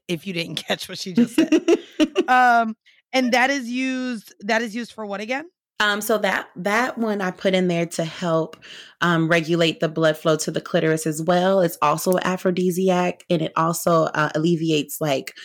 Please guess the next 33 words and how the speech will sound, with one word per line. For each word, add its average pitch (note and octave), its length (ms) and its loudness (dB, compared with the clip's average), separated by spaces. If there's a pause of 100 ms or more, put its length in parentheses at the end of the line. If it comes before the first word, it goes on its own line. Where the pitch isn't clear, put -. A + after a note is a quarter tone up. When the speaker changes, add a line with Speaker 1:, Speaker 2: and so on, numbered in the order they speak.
(300)
Speaker 2:
any F3 200 4
stressors G3+ 640 0
you G3+ 100 -2
have. F#3 300 0
So F#3 120 2
it F3+ 80 -2
kinda F3+ 200 0
calms D#3+ 520 0
you, G#3+ 460 0 (100)
um, D3+ 600 -8 (400)
mentally, A#3+ 800 0
but F#3 100 2
it F3 140 0
might E3+ 340 0
amp E3+ 280 0
you C#3 180 -2
up, C#3 220 0 (120)
if D3 160 -4
that C#3+ 160 2
makes F#2 240 -8
sense. - 400 -8
<laughs> E4 60 4 (600)
Speaker 1:
Okay. F4+ 300 0 (360)
I, - 120 -4
Speaker 2:
Yeah. C#4+ 560 2
Speaker 1:
it D#4+ 40 -14
does. - 260 -8
It C4+ 60 -10
does. G3+ 280 2
Speaker 2:
Um, D#3+ 340 -6 (160)
the G3 160 2
Mirapuama, G3+ 1300 0 (100)
that's F3+ 260 0